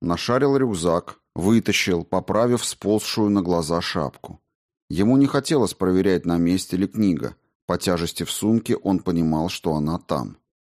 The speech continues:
Просто для очистки совести он подтащил рюкзак к подоконнику, расстегнул молнию и вынул её.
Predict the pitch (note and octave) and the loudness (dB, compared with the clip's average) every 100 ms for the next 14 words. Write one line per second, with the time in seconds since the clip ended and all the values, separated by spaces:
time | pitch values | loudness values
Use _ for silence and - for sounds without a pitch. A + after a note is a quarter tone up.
0 | _ _ _ - F2+ B2 - G#2 F#2 F2+ | _ _ _ -8 0 0 0 0 2 2
1 | F2 G#2 F2+ - E2+ - A2+ A#2+ B2+ - | 0 -4 -4 -6 -8 -2 0 0 -2 -2
2 | B2 - G#2+ - - - G#2 - A2+ F#2+ | -2 0 -2 -2 -8 -4 -2 0 0 0
3 | F2+ F2 F2+ - - D#2+ D#2 - G#2+ A#2 | 0 0 -2 -4 -8 -4 -4 0 2 2
4 | A2+ A#2+ A#2+ _ _ _ - F#2 F#2+ - | 0 -4 -6 _ _ _ -4 -2 -2 -2
5 | F#2+ A#2 D3+ A#2+ G#2+ A2+ A#2+ A#2+ - A#2 | 2 4 6 6 4 4 2 2 0 0
6 | G2+ F2 D2+ C#2+ C#2+ B1+ - | 2 0 0 -2 -4 -6 -10